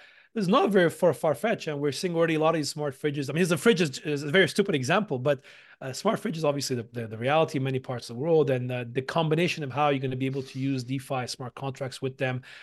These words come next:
uh, with big data and using I-, I O T, all these things together come in. I think this is one thing as well in crypto. Uh, we often look in silos, but it's really one plus one equal three. We have to keep the bigger image, uh, in mind of what's happening in the broader, uh, fintech and, uh, space as well.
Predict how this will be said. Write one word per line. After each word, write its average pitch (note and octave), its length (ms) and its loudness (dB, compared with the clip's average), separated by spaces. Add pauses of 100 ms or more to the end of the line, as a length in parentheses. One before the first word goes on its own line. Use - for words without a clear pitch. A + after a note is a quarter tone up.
(200)
uh, C3 60 0
with D3+ 260 4
big C#3+ 160 2
data C#3+ 500 4 (140)
and C#3 120 -8
using C#3+ 300 -4
I-, C3 280 0
I C3+ 40 4
O C3 80 6
T, C3 140 0
all C#3 100 0
these C#3 160 -2
things C3 220 -8
together B2+ 320 -6
come C3 220 -6
in. C3+ 120 -2
I D#3 60 0
think G#3+ 140 4
this G3+ 120 6
is G3 100 6
one F#3 220 6
thing F3+ 140 2
as D#3 120 0
well E3 120 6
in C#3 60 0
crypto. D#3 440 2 (380)
Uh, D#3+ 80 4
we D#3 120 4
often E3+ 220 2
look E3+ 160 -2
in D3 80 -2
silos, F#3+ 640 2 (340)
but D3+ 120 -2
it's - 180 -4
really E3 220 0
one D3 240 -2
plus - 280 -6
one D3 140 -2
equal C3 200 -4
three. C3+ 240 -4
We B2+ 100 0
have C#3+ 160 0
to - 60 -18
keep C#3+ 220 -8
the C3+ 80 -6
bigger C3 320 0
image, C3 540 0
uh, A#2+ 180 -8
in B2 120 -6
mind B2 300 0
of G#2+ 100 -8
what's B2 180 -2
happening A#2+ 380 -6
in A2 80 -12
the A2+ 60 -10
broader, A2+ 520 -6
uh, A#2+ 80 -4
fintech B2+ 560 -8
and, G#2+ 260 -12
uh, G#2 280 -12
space - 340 -12
as G#2 80 -16
well. A2+ 260 -12